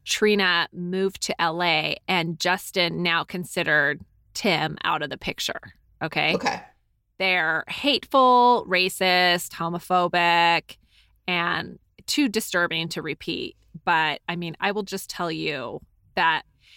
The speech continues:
Speaker 1: it involves a lot of what he wants to do with his strong,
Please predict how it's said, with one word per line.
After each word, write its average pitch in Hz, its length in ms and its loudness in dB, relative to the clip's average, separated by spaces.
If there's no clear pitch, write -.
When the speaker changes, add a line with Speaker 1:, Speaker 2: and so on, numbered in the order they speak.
Speaker 1:
it 226 160 0
involves 202 560 4
a 202 80 2
lot 214 460 4
of 190 120 -2
what 185 220 2
he 190 400 -2
wants 180 400 0
to 196 80 -2
do 180 260 -2
with 180 140 -6
his 180 220 -2
strong, 180 920 2